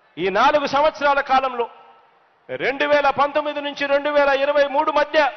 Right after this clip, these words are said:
ఇంటింటికి, ప్రతి సామాజిక వర్గానికి, ప్రతి గ్రామానికి, ప్రతి నియోజకవర్గానికి, ప్రతి జిల్లాకి, ప్రతి ప్రాంతానికి జరిగిన మంచి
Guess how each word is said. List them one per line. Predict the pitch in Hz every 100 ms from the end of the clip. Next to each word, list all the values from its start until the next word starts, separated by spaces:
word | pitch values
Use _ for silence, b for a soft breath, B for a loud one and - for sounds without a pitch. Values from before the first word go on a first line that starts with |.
| - - - - _ _ _ -
ఇంటింటికి, | 120 185 294 294 294 294 - 262 302 320 - - - _ _ _ _ -
ప్రతి | 220 269 277
సామాజిక | - 240 269 311 320 311
వర్గానికి, | 294 269 285 320 311 277 294 330 302 - - - _ _ _ -
ప్రతి | 254 269 277 196
గ్రామానికి, | 214 277 320 311 277 262 254 294
ప్రతి | 285 269 277 285
నియోజకవర్గానికి, | 247 294 330 311 302 294 285 285 285 269 269
ప్రతి | 262 262 - 226
జిల్లాకి, | - 262 320 320 311 285
ప్రతి | 277 262 262
ప్రాంతానికి | 240 - 247 320 311 302 294 277 302 302 - - - _ _ _ _ -
జరిగిన | 202 262 262 269 254 269 294 - - - - - -
మంచి | 117 131 180 277 -